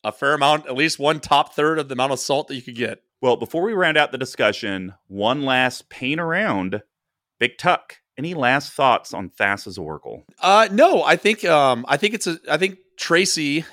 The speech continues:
Speaker 1: is a really interesting talking point, and I, I really do feel that she is gonna be a really good comparison piece as we continue to look through these salty cards, right? Um, in terms of winning the games, in terms of, in terms of deck utility, deck play styles,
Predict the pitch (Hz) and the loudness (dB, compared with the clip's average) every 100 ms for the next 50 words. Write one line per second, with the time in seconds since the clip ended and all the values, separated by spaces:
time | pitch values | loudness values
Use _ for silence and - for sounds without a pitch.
0 | - 135 131 127 151 151 131 135 139 - | -4 -2 0 2 2 2 0 0 -2 -2
1 | 120 123 123 127 123 123 117 113 117 139 | -8 0 0 -2 -8 -6 -4 -4 -2 4
2 | 143 151 147 160 147 180 180 139 143 - | 4 4 4 2 4 2 2 -2 -6 0
3 | 143 135 120 - - 135 135 127 123 110 | 0 0 -2 -8 -6 -4 -4 -4 -4 -4
4 | 131 120 127 123 113 123 135 117 127 127 | -4 -2 0 0 2 0 0 0 0 0
5 | 107 120 127 147 139 151 156 160 - 123 | 0 0 2 -2 -6 -4 -2 0 2 0
6 | 123 190 - 127 120 117 117 120 - 123 | 0 -6 -4 -2 0 0 -2 -2 -4 0
7 | 127 123 113 110 113 - 110 107 104 120 | 2 2 0 -2 -4 -2 -2 -2 -6 0
8 | 113 104 101 - 110 123 131 - - _ | 2 2 -2 -4 0 0 0 -20 -20 _
9 | - 117 113 110 120 147 139 120 113 131 | -4 0 0 -2 -8 -6 -6 -6 -4 -4
10 | 117 107 123 143 143 139 131 120 98 120 | -4 -2 0 2 4 0 -4 -12 -10 -8
11 | 117 110 104 98 _ - 123 127 147 127 | -6 -6 -6 -8 _ -4 -2 0 -2 0
12 | 123 107 - 120 - 120 113 - 139 147 | -2 -2 -2 -2 -2 -8 -8 -2 -2 0
13 | 147 139 110 107 _ 135 156 - 147 147 | -4 -4 -6 -8 _ -4 -2 -2 -2 0
14 | 147 143 139 | 0 -4 -6